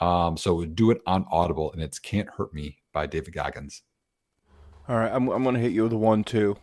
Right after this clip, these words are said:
Speaker 2: Um, I've not read the book. I've watched a little of his YouTube. Uh, Doctor Stuart McGill, and he talks about the exercise you can do.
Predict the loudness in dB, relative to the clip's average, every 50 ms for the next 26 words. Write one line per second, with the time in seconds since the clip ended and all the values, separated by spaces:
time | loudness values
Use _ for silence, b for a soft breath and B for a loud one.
0 | _ _ _ -4 -4 -2 -2 -2 -2 -4 -6 -8 -12 _ -4 -2 -2 0 -2 -2
1 | -2 2 4 4 4 4 0 0 4 4 4 4 4 0 0 2 2 2 2 2
2 | 0 -2 -2 2 2 2 2 2 0 -2 -2 -2 -2 -2 -4 -2 -2 0 2 2
3 | 2 2 -2 b b b b b b b b b 0 0 2 4 4 4 4 2
4 | -2 -4 -4 -4 -6 -8 -2 2 2 4 4 2 2 0 -2 -4 -6 -6 -4 -2
5 | 0 2 4 4 2 0 -2 -8 _ b b b b b b b b -4 -2 -2
6 | -2 0 2 2 2 0 -2 -2 2 2 2 2 2 -2 0 2 0 0 0 -4
7 | -6 -4 -2 0 2 2 0 0 -4 -6 -6 -6 -6 -6 -6 -4 -6 -8 -10 -10
8 | -12